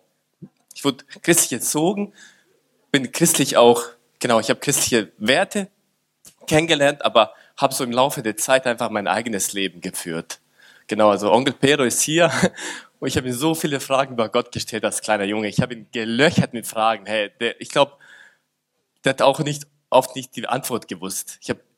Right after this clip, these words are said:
alles Mögliche gefragt, über Juden, über Moslems, über Christen und es war einfach, war einfach viel, genau. Aber letztendlich sehe ich einfach, dass Gott mir die richtigen Personen in meinem ganzen Leben einfach, hin-, also, ja,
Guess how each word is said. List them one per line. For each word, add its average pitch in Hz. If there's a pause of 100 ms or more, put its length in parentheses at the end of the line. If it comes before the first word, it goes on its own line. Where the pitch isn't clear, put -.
(100)
alles 156
Mögliche 135
gefragt, -
über 143
Juden, 120
über 123
Moslems, 113
über -
Christen -
und 98 (280)
es -
war 127
einfach, 143 (760)
war 139
einfach 147
viel, -
genau. 98
Aber 104
letztendlich 160
sehe 147
ich 143
einfach, 127 (540)
dass 120
Gott 147
mir 131
die 110
richtigen 120
Personen 110
in 107
meinem 95
ganzen 120
Leben 101 (100)
einfach, 92 (640)
hin-, 135
also, 104
ja, 107